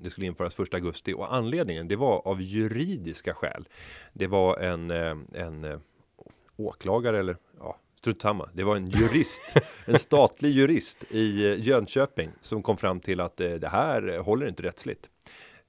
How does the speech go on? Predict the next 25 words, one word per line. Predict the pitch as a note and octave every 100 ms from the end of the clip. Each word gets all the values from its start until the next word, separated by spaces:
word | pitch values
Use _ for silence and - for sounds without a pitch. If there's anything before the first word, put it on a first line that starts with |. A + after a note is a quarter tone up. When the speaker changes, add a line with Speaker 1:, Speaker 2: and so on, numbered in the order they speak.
| _ -
Speaker 1:
Finansinspektionen | A2+ F2 F2+ - F#2+ G#2 A#2+ B2+
har | F2+ D#2+ F#2 B2
inte | G2+ D#2+
de |
här | E2
befogenheterna | D#2+ - C#3+ A#2+ E2+ - -
att | A#1+ -
kunna | E2+ D#2+
komma | F2 G2+
med | B2
ett | -
sånt | -
här | D2+
förslag. | D#2 - C#3 - _ _ - - - - _
Eh, | - D#2
och | - - A#2 A2 G#2+ F#2+
vi | A2 A2
ekonomer, | G#2+ - B2 D3+ F2+
vi | G2+
är |
ju | A2+
många | A2+ G#2 A2+
som | G2 G2+
har | F2+
talat | - G2 F2+ F2+ E2+